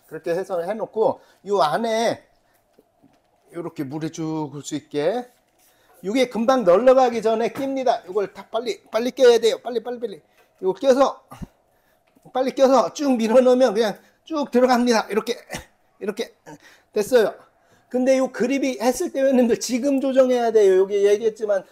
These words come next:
센터 구십 도 맞추고 여기 구십 도가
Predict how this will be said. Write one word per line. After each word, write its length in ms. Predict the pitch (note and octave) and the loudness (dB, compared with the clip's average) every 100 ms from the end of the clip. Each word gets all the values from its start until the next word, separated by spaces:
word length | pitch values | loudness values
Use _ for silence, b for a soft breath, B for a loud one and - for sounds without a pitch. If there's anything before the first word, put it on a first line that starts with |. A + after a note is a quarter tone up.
| b b | b b
센터 480 | - C#4 C#4 C4 A#3+ | -4 -2 0 2 0
구십 320 | G3 G#3+ C4 | 0 -4 -2
도 100 | C4+ | 0
맞추고 440 | A#3+ G#3+ G#3+ A3+ G#3+ | 4 2 2 -4 -2
여기 200 | G#3 G3 | -2 -4
구십 360 | F3+ G#3+ A#3+ | -8 -8 -8
도가 520 | - G3 G3 G3 E3+ | -8 -4 -2 0 -2